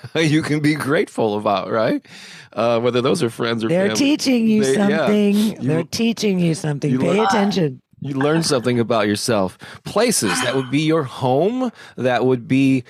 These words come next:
Speaker 1: places that I, like, you like to vacation, air-, like a park you like to go to, maybe a,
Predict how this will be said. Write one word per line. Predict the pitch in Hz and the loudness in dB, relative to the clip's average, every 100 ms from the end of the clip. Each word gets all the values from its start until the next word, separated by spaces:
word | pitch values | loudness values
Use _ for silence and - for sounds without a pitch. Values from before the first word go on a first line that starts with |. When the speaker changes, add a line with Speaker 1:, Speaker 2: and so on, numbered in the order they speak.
| - - | -20 -8
Speaker 1:
places | 147 143 143 117 | -2 0 0 0
that | 117 | 0
I, | 113 - 110 | -2 -6 -4
like, | 117 113 | -4 0
you | 123 | 0
like | 120 120 | 0 0
to | 113 | 0
vacation, | 107 - 160 165 - 151 127 - | 0 0 -2 0 0 -2 -4 -4
air-, | 123 120 | -2 0
like | 117 104 | 0 -2
a | 107 | -6
park | - 131 139 - | -2 -2 -2 0
you | 143 | 2
like | 131 131 | 2 0
to | 135 | -4
go | 120 135 | 0 0
to, | 131 - 135 139 135 117 | 0 -2 0 2 2 0
maybe | 113 113 | -2 0
a, | 110 | 2